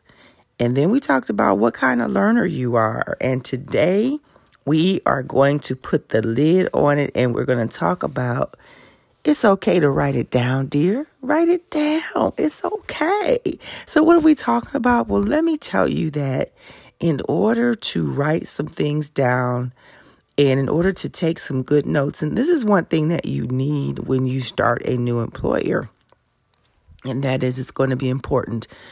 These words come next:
for you to begin to write some things down. And so I want you to know, you, you probably saying, "I am not such a good writer. I don't, you know, I, I, I write like chick-, with chicken scratch.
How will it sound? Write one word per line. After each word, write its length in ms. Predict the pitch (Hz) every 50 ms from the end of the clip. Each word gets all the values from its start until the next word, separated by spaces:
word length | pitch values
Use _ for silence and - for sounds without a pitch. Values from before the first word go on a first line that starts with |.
| - - -
for 160 | - - 143
you 200 | 135 131 139 147
to 60 | 143
begin 460 | 139 139 131 131 131 135 131 127 123
to 160 | - - 143
write 380 | 127 - 120 117 110 113 110 -
some 180 | - - - 127
things 460 | 120 - 127 113 110 113 117 110 -
down. 580 | - - 180 202 196 151 110 - - - - - _ _ - - - - - - - - -
And 160 | 151 165 170
so 580 | 147 131 - - 170 156 135 135 139 131 123 - -
I 260 | 147 160 175 190 208
want 380 | 196 180 165 151 160 160 151 -
you 240 | - 143 143 151 147
to 100 | - 151
know, 280 | 156 139 131 131 135
you, 320 | 135 135 147 170 175 - -
you 140 | - 170 160
probably 500 | - - - 127 131 135 - - 131 131
saying, 300 | 131 - - 123 120 120 -
"I 200 | - - - 131
am 260 | 131 120 107 101 98
not 220 | 98 98 98 95
such 380 | - - - - 170 160 - -
a 60 | 143
good 280 | 127 123 139 143 131 -
writer. 500 | 117 127 123 123 123 123 120 123 113 -
I 140 | 147 160
don't, 360 | 160 156 135 131 127 135 - - _ - - - - - - - - - _ _ _ -
you 60 | -
know, 120 | 226 190
I, 220 | - - 196 190 - -
I, 120 | 190 220 196 - -
I 120 | 160 180
write 300 | 170 160 170 165 170 143
like 260 | 160 165 165 - -
chick-, 220 | - - 185 180 -
with 220 | 156 160 151 -
chicken 280 | - - 170 156 - 117
scratch. 600 | - - - 113 104 - - - 104 - - -